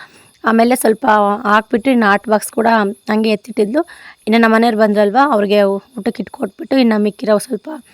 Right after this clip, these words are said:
ಹಂಗೆ ಬಾಕ್ಸ್‌ಗೆ ಹಾಕಿ ಇನ್ನು ಅವ್ರಿಗೆ, ಆ, ಕಳಿಸಿದ್ವಿ. ಇನ್ನು ಕಳಿಸಿದ ತಕ್ಷಣನೇ ಇನ್ನು ನಮಗೆ ಹಾಕ್ತಾ ಇದ್ದಾಳೆ,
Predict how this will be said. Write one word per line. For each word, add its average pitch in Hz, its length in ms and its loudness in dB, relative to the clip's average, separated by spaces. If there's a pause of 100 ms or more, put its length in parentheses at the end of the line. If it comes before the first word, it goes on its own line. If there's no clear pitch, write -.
(420)
ಹಂಗೆ 220 200 0
ಬಾಕ್ಸ್‌ಗೆ 208 420 0
ಹಾಕಿ 247 320 -2
ಇನ್ನು 208 160 0
ಅವ್ರಿಗೆ, 202 360 -2 (640)
ಆ, 202 160 -2
ಕಳಿಸಿದ್ವಿ. 208 580 0
ಇನ್ನು 262 280 0
ಕಳಿಸಿದ - 320 -2
ತಕ್ಷಣನೇ 220 440 -4
ಇನ್ನು 226 140 -2
ನಮಗೆ 208 360 -2
ಹಾಕ್ತಾ 202 520 -2
ಇದ್ದಾಳೆ, 208 640 -2